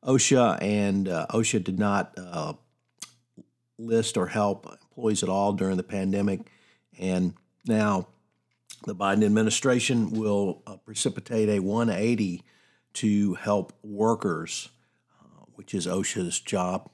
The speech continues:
anyway. Uh, continuing along the vein of helping workers, Biden fires a Trump-appointed labor, uh, National Labor Relations Board general counsel.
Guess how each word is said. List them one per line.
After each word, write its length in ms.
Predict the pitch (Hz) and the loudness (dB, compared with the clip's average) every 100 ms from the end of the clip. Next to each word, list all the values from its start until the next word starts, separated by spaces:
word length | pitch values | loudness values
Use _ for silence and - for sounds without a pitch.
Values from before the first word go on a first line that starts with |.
| - | -10
anyway. 460 | 139 98 - - _ _ _ _ - - - _ - | -4 -4 -4 -10 _ _ _ _ -16 -16 -18 _ -4
Uh, 200 | 117 110 | -2 0
continuing 800 | 135 113 - 190 175 139 131 | 0 0 2 4 4 4 2
along 500 | 92 110 117 120 120 | 0 2 2 2 2
the 100 | 110 | 2
vein 480 | 98 113 117 117 117 | 2 0 2 2 2
of 240 | 95 98 - | 0 -2 -2
helping 400 | 120 113 117 104 | -2 -2 -4 -2
workers, 640 | 123 135 98 92 104 - - _ _ _ - _ - | -2 -2 -4 -4 -4 -6 -14 _ _ _ -20 _ -2
Biden 360 | 117 120 113 | 2 2 2
fires 480 | 107 117 110 110 107 | 0 0 2 2 2
a 80 | 92 | -2
Trump-appointed 1200 | - 131 120 - - - - 117 113 107 98 95 - - | -2 0 0 -2 -10 -20 -4 0 4 4 2 -2 -8 -20
labor, 680 | 85 95 107 123 113 85 76 - | -18 -4 0 2 2 0 -4 -12
uh, 240 | 92 82 | -8 -2
National 400 | 104 117 - 98 | 0 0 0 0
Labor 460 | 95 110 107 98 - - _ | 2 0 2 0 -2 -12 _
Relations 480 | - 107 123 120 107 | -2 2 2 2 0
Board 240 | - 98 90 | -2 -8 -4
general 300 | 107 82 - | -4 -4 -4
counsel. 480 | 120 110 104 - | -4 -2 -4 -8